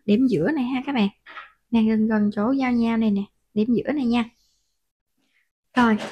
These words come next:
tới cái đoạn này á, thì mình sẽ nẹp cái phần, ờ,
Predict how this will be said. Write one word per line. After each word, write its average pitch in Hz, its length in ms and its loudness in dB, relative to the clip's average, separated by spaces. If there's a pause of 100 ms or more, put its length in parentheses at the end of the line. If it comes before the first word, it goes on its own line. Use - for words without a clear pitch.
(260)
tới 277 160 0
cái 330 80 0
đoạn 214 240 2
này 226 220 0
á, 254 120 -4
thì 247 100 0
mình 214 180 0
sẽ 208 240 -4
nẹp 220 260 -2 (240)
cái 262 240 -4
phần, 214 400 2
ờ, 208 100 0